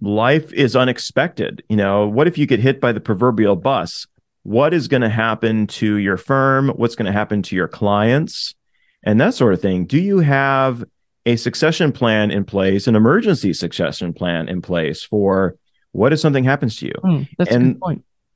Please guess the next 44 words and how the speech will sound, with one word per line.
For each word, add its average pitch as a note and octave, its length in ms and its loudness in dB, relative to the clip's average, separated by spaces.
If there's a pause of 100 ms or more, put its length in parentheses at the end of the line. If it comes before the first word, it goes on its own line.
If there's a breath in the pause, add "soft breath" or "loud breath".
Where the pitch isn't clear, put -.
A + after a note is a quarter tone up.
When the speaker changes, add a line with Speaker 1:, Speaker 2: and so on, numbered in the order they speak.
Speaker 1:
yeah. F3+ 340 2
And C#3 180 0
the D3+ 60 4
reason A3+ 300 2
you E3 160 4
wanna C3+ 280 2
do E3+ 280 0
that A#2+ 480 2
is B2 180 -2
so C#3+ 80 -2
you E3+ 140 0
can F#3+ 100 -2
protect D3 380 -2
your C#3+ 100 -2
family. F3 540 -6 (1120)
If A#2 140 0
something F3 500 2
were D3+ 100 4
to C#3 80 2
happen C3 360 0
to - 140 -4
you, A2 760 2
all C#3 200 2
of C#3 80 -2
a C3+ 40 0
sudden, A#2+ 440 0
and A2+ 160 -2
let's C#3 160 0
say C3+ 100 0
you B2 320 2
are A2+ 500 0
a G2+ 60 -8
law B2 220 2
firm C#3 200 -2
owner, C3 440 2 (240 soft breath)
you're A#2+ 160 2
the A#2 80 2
primary A2+ 420 0
breadwinner B2 640 0
for A2+ 160 -6
your F#2+ 160 -2
family, B2+ 800 0 (440)
uh, G#2 400 2
wh-, A#2+ 180 -4